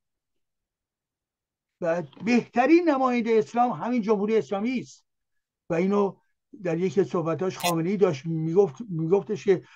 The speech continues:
شما در کجای تاریخ دیدید که این همه خدمت بشه به اسلام؟ حرف خامنه‌ای درسته. این همه پول کلان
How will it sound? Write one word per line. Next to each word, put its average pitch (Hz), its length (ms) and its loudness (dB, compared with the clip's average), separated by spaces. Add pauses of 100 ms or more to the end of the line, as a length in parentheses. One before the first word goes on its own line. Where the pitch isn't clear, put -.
شما 202 240 0
در 202 160 2
کجای 240 420 4
تاریخ 208 360 -4
دیدید 151 380 -8 (680)
که - 180 -4
این 311 240 4
همه 214 240 2
خدمت 196 380 0
بشه 180 220 -4
به 170 100 -4
اسلام؟ 139 400 -6 (2000)
حرف 170 240 -4
خامنه‌ای 202 420 0
درسته. 311 640 0 (1120)
این 330 340 6
همه 202 320 -2
پول 220 380 -2
کلان 185 580 -4